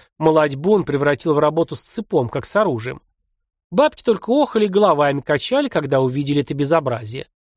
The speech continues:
Но Елисей продолжал делать свое дело, совмещая сразу два занятия.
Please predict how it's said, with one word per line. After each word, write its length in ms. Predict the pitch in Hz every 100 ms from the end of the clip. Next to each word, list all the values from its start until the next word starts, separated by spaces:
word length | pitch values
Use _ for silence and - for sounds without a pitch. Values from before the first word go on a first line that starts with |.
| _ _ _ _ _
Но 160 | 165 160
Елисей 480 | 147 156 151 156
продолжал 560 | 135 156 151 147 139 135
делать 280 | 139 147 139
свое 280 | - 147 143
дело, 300 | 180 247 139
совмещая 640 | - 127 127 - 156 147
сразу 340 | - 147 127
два 180 | 131 135
занятия. 600 | 127 180 156 - - -